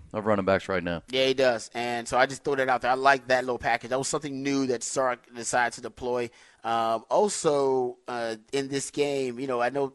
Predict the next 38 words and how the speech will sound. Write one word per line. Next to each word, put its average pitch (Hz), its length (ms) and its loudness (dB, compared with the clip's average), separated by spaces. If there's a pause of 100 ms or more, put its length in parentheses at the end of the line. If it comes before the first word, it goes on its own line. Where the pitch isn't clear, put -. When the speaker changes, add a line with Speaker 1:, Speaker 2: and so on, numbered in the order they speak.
Speaker 2:
the 123 120 -16
red 147 300 2
zone 143 260 2
is 139 100 -4
an 139 100 -8
issue. 127 220 -6
Right 131 160 0
now, 135 140 0
Texas, 135 420 -6 (500)
in 120 120 -10
touchdown 160 480 4
percentage 156 300 -6
in 160 60 -2
the 151 60 -4
red 156 200 2
zone, 160 420 0
they're 135 160 0
a - 20 4
hundred 143 260 -4
and 151 120 -10
twentieth 127 420 -4
in 117 80 -8
the 117 80 -10
country. 104 420 -10 (460)
And, 110 320 -10
yes, 123 500 -4
it 135 120 0
is, 123 260 -2 (160)
uh, 107 60 -6 (180)
stupefying. 113 800 -4
I 123 140 0
can't 143 260 -4
figure 139 180 -6
it 139 80 2
out. 135 160 4
Neither 165 220 -2
can 156 120 -6
Sark. - 380 -4